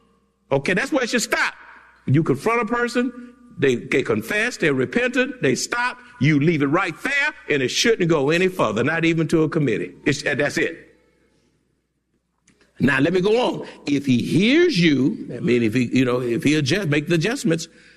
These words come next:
you have gained your brother. But if he will not hear, take one, uh, you, you, you take with you one or two more, not, not, not thirty.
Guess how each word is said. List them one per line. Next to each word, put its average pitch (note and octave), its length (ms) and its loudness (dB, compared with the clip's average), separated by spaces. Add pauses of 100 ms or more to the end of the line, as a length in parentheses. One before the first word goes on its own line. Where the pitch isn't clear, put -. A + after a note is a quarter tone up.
(160)
you F#3 400 4
have A#2+ 340 0
gained G3+ 760 0
your D#3 840 0
brother. B2+ 560 -2 (880)
But D#4 840 0 (500)
if D3+ 160 0
he C#3+ 140 4
will B2+ 200 2
not G3 300 0
hear, A#3+ 460 2 (800)
take D3+ 340 2
one, A3 800 2 (540)
uh, D3 60 2
you, C#3+ 240 4
you, D#3+ 160 4
you E3+ 240 4
take G3+ 340 0
with D#3 220 2
you F3+ 180 2
one F#3+ 540 2
or D#3 200 -2
two G3 320 0
more, B3+ 380 2
not, C#3 340 -2
not, C#3+ 380 0
not D3 320 -2
thirty. A#3 500 -2